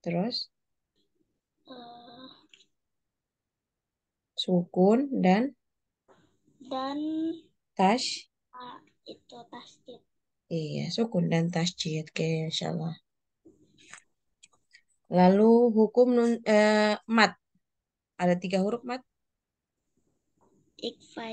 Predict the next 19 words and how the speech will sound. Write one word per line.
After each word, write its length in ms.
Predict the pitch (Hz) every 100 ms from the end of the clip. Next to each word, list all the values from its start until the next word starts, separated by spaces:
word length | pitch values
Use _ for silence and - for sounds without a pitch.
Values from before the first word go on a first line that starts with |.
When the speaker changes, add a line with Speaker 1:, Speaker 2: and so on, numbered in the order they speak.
| 220
Speaker 2:
syafawi. 960 | - 226 226 _ _ 226 220 214 220 233
Speaker 1:
Hei, 200 | 196 185 170
hei, 200 | 180 185 160 170
hei. 140 | 165 - _ 180
Mat. 160 | 180 180 _ _ _ _ _ _ _ _ _ - 170
Speaker 2:
Mat. 20 |
Speaker 1:
Alif, 560 | 165 170 180 190 233 - - _ -
waw 140 | 180 185
sukun, 480 | 196 185 190 202 233 240
dan? 180 | 185 208 277 - _ _ _ _ _ _ - - _ -
Speaker 2:
Dan 320 | 240 233 240
ya. 180 | 233 302 - _ _ _ _ -
Speaker 1:
Heeh, 280 | 180 - 165 165
ya 60 | 180 -
sukun. 500 | 185 175 - 165 170 160
Speaker 2:
Ya. 120 | - - - -
Speaker 1:
Pasangannya 540 | 208 220 214 220 269 247
gimana? 280 | 208 170 165 180 - - _ 185
Alif 360 | 180 180 226